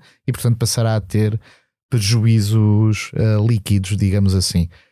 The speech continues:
Ah, portanto, este é um enquadramento, ah,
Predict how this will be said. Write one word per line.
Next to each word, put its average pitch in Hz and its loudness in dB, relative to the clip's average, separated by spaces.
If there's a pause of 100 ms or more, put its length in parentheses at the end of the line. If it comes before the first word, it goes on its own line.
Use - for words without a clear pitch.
(300)
Ah, 113 -2
portanto, - -4
este 127 -2
é 135 2
um 131 4
enquadramento, 139 2
ah, 104 0